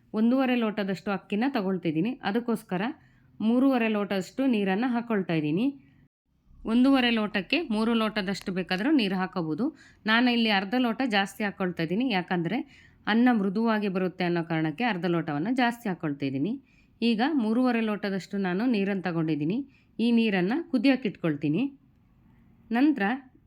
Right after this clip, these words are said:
ಮಸಾಲೆಗಳು ಏನೇನ್ ಬೇಕು ಅಂತ ನೋಡ್ಕೊಂಬರೋಣ ಬನ್ನಿ. ಅರ್ಧ ಚಮಚ ಆಗೋಷ್ಟು ಸೋಂಪು, ಕಾಲ್ ಚಮಚ ಆಗೋಷ್ಟು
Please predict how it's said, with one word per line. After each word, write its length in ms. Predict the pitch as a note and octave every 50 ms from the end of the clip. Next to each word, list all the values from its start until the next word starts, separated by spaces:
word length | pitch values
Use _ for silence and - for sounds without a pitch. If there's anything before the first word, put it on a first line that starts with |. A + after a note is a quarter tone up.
| _ _ _ _ _ -
ಮಸಾಲೆಗಳು 600 | G#3 G3+ - - C#4 C#4 C#4+ C#4 A3 A3 G#3 G#3
ಏನೇನ್ 360 | G3+ G3 G3 G3 F#3+ F#3+ F3+ E3+
ಬೇಕು 180 | F3 E3 E3+ E3+
ಅಂತ 160 | D3+ D#3 A#3+ A#3+
ನೋಡ್ಕೊಂಬರೋಣ 540 | A#3+ G3 E3+ - E3 D#3 D#3 D3+ D3 C#3+ C3+
ಬನ್ನಿ. 260 | C3+ C3+ C3+ D#3+ G#3 B3+ - - _ _ _ _ _ _ _
ಅರ್ಧ 220 | - A3 A#3 A3+ C#4+ C#4
ಚಮಚ 300 | C#4 B3+ A#3 G#3 G3+ A3+
ಆಗೋಷ್ಟು 380 | G#3+ G3+ F#3+ G3+ F#3 - - F#3+
ಸೋಂಪು, 420 | F3 - G3+ G3 F#3 E3+ E3 A3+ B3+ C4 -
ಕಾಲ್ 220 | - G3+ G3 G#3+ G#3+
ಚಮಚ 280 | - G#3+ G3 E3+ - G3
ಆಗೋಷ್ಟು 520 | F#3 F#3 F3+ F#3+ F3+ E3+ - - -